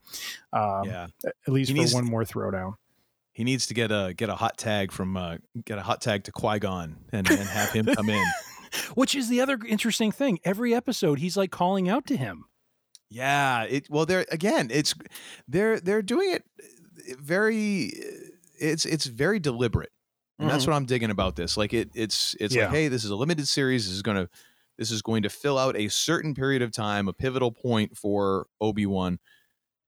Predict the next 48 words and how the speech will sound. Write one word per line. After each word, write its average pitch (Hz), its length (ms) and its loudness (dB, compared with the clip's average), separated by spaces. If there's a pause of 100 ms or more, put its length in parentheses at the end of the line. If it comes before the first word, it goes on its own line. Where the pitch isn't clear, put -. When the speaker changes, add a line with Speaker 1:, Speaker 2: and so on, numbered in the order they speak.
(200)
Speaker 2:
And, 139 520 0 (800)
yeah, 175 420 0
it, 139 340 0
obviously, 160 560 2
I - 20 2
mean, 123 240 2 (140)
he's 135 320 -4
off 117 200 2
his 147 200 2
game. 135 320 0
Like, 90 200 -2
why 90 360 -2
Speaker 1:
Yeah. 123 220 4
Speaker 2:
would 165 120 2
he 147 140 -2
be 110 160 2
able 98 200 0
to - 120 -6
just 98 260 -2
summon, 95 540 -2 (160)
you 110 100 0
know, 85 380 -4 (100)
a 101 40 -2
f-, - 180 -6
the 107 100 -4
Force 110 400 0
ghost 101 300 0
of 95 40 -6
his 92 140 -4
master? 90 420 -2
Or 107 200 0
maybe 110 360 0
there's 127 280 2
a 117 80 0
reason 123 300 -2
why 120 180 0
he 120 180 0
ain't 127 160 -2
coming. 139 240 -2
I 87 140 -2
don't 127 120 0
know. 135 240 0 (460)
Speaker 1:
Yeah. 113 80 2
Speaker 2:
But 101 80 0
yeah, 131 140 4
it's 104 180 -2
very 143 220 0
interesting. 85 480 -4